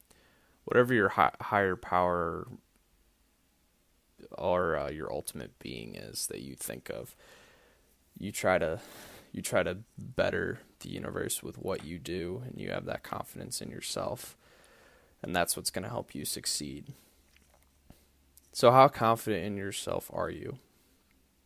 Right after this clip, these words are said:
What struggles are you going through right now that are tough, but you tell yourself every day, "I am strong, I am powerful, and I can do this"?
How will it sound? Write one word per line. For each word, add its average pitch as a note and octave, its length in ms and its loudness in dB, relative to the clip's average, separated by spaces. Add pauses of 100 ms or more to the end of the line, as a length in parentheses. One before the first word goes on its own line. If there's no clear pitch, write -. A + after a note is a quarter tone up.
(220)
What - 180 2
struggles A#2+ 360 2
are A2 60 2
you G2+ 100 0
going G2+ 200 -2
through F#2 160 -6
right - 240 -2
now G2 380 -4 (1120)
that F#2+ 560 6 (1600)
are G2+ 80 0
tough, - 640 -2 (200)
but G2+ 540 0 (500)
you G#2+ 140 -8
tell - 260 -2
yourself F#2 480 -4
every - 220 -4
day, F#2+ 440 -2 (400)
"I G#2 100 0
am G#2+ 120 -4
strong, G#2 640 0 (100)
I - 120 -6
am - 100 -10
powerful, - 680 0 (1400)
and - 140 -6
I F2+ 100 -2
can - 200 -14
do - 160 -8
this"? - 400 -14